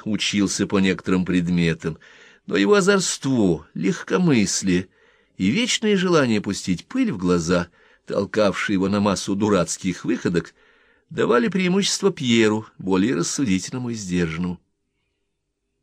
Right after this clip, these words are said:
Так что они по очереди занимали первое и второе места в классе, не испытывая при этом ни малейшего тщеславного удовольствия,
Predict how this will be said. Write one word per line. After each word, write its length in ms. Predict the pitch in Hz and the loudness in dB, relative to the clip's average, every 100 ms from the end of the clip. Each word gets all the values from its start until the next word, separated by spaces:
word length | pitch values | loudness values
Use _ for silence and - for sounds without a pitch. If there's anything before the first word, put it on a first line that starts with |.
| _ - | _ 0
Так 200 | 147 135 | 2 2
что 200 | 147 147 | 4 4
они 240 | 151 151 | 6 2
по 140 | 143 | 4
очереди 720 | 147 147 113 87 - 92 85 | 6 6 6 2 -2 -2 -2
занимали 640 | 87 87 87 90 87 85 82 | -2 0 2 2 2 0 -2
первое 540 | - 117 160 160 90 | -2 -2 2 2 4
и 100 | 85 | 2
второе 440 | 80 87 98 98 95 | 0 0 4 4 2
места 480 | 101 - - 90 | 0 -2 -2 -2
в 120 | 85 - | -2 -2
классе, 520 | 95 87 87 95 92 - - - | 0 0 -2 -8 -10 -14 -20 -4
не 280 | 101 107 107 | 2 4 2
испытывая 600 | - - 110 87 92 90 | 0 0 0 2 2 2
при 140 | 95 | 2
этом 260 | 90 85 98 | 0 0 -2
ни 120 | 196 | -4
малейшего 760 | 220 196 135 92 - - 82 | -2 2 4 4 2 -2 -4
тщеславного 840 | - - 104 - 101 92 85 87 87 | -6 -6 -6 -4 0 0 0 0 0
удовольствия, 760 | 87 90 151 233 - 101 139 | 0 0 0 -2 -4 -4 -6